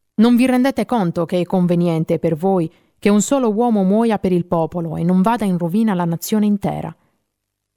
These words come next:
Questo però non lo disse da se stesso,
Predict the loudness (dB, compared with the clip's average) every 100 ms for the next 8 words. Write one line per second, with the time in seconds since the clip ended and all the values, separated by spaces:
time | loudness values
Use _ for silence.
0 | _ -4 -4 -2 -4 -2 -2 -2 -4 0
1 | 2 4 2 -2 -6 -4 -2 -4 -6 -6
2 | -4 -6 -6 -10 -12